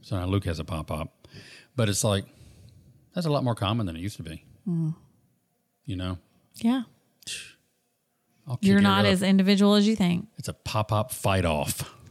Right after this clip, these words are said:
Speaker 2: Ooh.
Speaker 1: There can be only one.
Speaker 2: Okay.
Speaker 1: I've seen some pretty muscular Pop Pops, so never mind. No,
Speaker 2: Yeah.
Speaker 1: maybe, maybe that's
Speaker 2: You,
Speaker 1: out.
Speaker 2: you're
Speaker 1: That's
Speaker 2: out.
Speaker 1: out. Yeah. I got this
Speaker 2: Okay.
Speaker 1: bad ankle anyway.
Speaker 2: That's true.
Speaker 1: Which my ankle's been hurting now for two solid months.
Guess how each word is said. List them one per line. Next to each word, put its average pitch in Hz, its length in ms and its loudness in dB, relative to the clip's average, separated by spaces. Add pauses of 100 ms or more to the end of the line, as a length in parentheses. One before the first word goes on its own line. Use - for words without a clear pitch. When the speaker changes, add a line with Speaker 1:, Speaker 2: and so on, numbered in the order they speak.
Speaker 2:
Ooh. 247 1040 6
Speaker 1:
There 165 140 4
can 131 140 4
be 160 180 4
only 151 200 4
one. 110 580 4 (240)
Speaker 2:
Okay. 214 420 2 (100)
Speaker 1:
I've 147 140 0
seen 147 100 4
some 117 100 0
pretty 98 160 0
muscular 87 360 -2
Pop 78 240 -2
Pops, 82 200 -2
so - 80 -2
never 82 200 0
mind. 73 340 -6 (100)
No, 85 120 -2
Speaker 2:
Yeah. 180 320 4
Speaker 1:
maybe, 175 160 0
maybe 113 180 2
that's 196 200 6
Speaker 2:
You, 185 60 2
Speaker 1:
out. 73 280 -4
Speaker 2:
you're 196 160 2
Speaker 1:
That's 180 100 2
Speaker 2:
out. 165 200 0
Speaker 1:
out. - 60 -20 (100)
Yeah. 78 320 -6 (380)
I 170 60 0
got 165 100 2
this 196 100 2
Speaker 2:
Okay. 170 40 0
Speaker 1:
bad 117 220 2
ankle 98 320 2
anyway. 85 420 -2 (280)
Speaker 2:
That's 185 160 0
true. 170 300 0
Speaker 1:
Which 220 160 2
my 160 80 2
ankle's 151 220 2
been 92 100 0
hurting 110 240 0
now 95 160 0
for 95 120 -4
two 110 160 0
solid 110 320 0
months. 110 480 -2